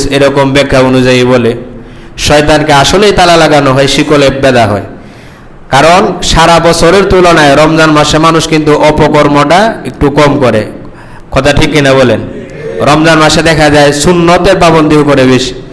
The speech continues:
একটা সুন্নত পালন করলে অন্য মাসের তুলনায়, ফরজ পড়লে যে সব,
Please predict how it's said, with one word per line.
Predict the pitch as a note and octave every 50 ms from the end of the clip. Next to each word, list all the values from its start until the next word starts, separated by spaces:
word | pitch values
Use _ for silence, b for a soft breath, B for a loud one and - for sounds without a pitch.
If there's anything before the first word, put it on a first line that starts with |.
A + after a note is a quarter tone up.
| B B B B B B
একটা | A#2+ A#2+ - - E3 E3
সুন্নত | D#3+ - E3+ E3+ E3+ D#3+ D#3+ D#3 D#3+ D#3+
পালন | E3 E3 E3 D#3+
করলে | D#3 D#3+ D3+ D3 D3
অন্য | D3 D3 D3 D3 D3
মাসের | D3 C#3+ D3 E3+ D#3+ C3+
তুলনায়, | E3 D#3 D#3 D3+ C#3+ C3+ C3+
ফরজ | C3+ - D#3 D3+ E3+ F#3+ F#3 - -
পড়লে | F3+ F3 E3+ E3 D#3+
যে | D3+ D#3+ D#3 D3+
সব, | - - E3 F#3 A3+